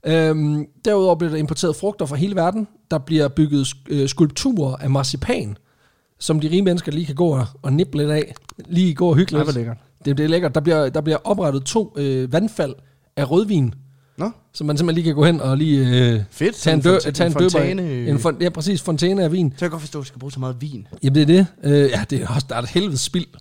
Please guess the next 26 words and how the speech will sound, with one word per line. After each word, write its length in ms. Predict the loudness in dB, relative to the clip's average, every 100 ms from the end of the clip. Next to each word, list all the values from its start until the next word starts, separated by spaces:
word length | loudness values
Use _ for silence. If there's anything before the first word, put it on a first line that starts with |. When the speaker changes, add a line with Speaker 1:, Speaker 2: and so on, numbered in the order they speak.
| _ _ -2
Speaker 1:
i 280 | 0 2 4
det 100 | 6 6
der. 140 | 4
Speaker 2:
<laughs> 80 | 0 -8 -20 _ _ _ _ -2
Speaker 1:
Øhm, 500 | 2 4 2 0 -2 -2
og 160 | -2 2
udover 260 | 4 4
alt 120 | 4 2
det 100 | 2
her 80 |
lækre 240 | 4 0 0
mad, 200 | -2 0
så 100 | -2
er 20 |
der 60 | -2
selvfølgelig 320 | 0 4 6
også 200 | 4 0
et, 100 | 0
øh, 280 | 2 2 2
voldsomt 360 | 0 0 -4 -2
underholdnings-, 520 | 2 2 2 -2 -8 -10
øh, 180 | -10 -8
hvad 100 | -8
kan 80 | -6
man 100 | -6
sige 340 | -4 -4 -6